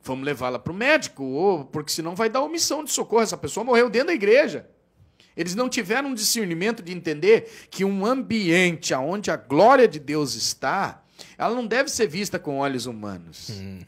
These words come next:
Speaker 1: Hum. Terra.
Speaker 2: Aí.
Speaker 1: Ela precisa ser vista com uma visão pela ótica de Deus. É por isso que quando a gente chega num culto,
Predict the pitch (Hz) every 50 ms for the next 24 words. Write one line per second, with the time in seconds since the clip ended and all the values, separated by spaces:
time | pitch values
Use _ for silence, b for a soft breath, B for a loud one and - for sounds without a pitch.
0 | _ - - 98 95 85 82 78 - - _ _ _ _ _ _ _ _ _ -
1 | 127 123 110 98 90 98 82 69 - _ _ _ _ _ _ _ _ _ _ _
2 | _ - 98 90 90 - - _ - 139 165 175 170 - 196 190 - 220 247 226
3 | - - 190 151 127 165 214 240 - - 180 160 - - 185 185 185 196 214 170
4 | 165 175 147 113 - 160 196 226 202 214 220 202 156 143 175 226 240 - - -
5 | 240 180 175 139 123 127 131 156 160 - - - - _ _ _ _ _ _ _
6 | _ _ _ _ _ _ _ _ _ _ _ _ _ B B B B - 120 -
7 | - 208 226 - - 285 - 277 247 233 196 170 190 - - - 180 - 156 143
8 | 127 120 113 - - 262 254 - - 127 b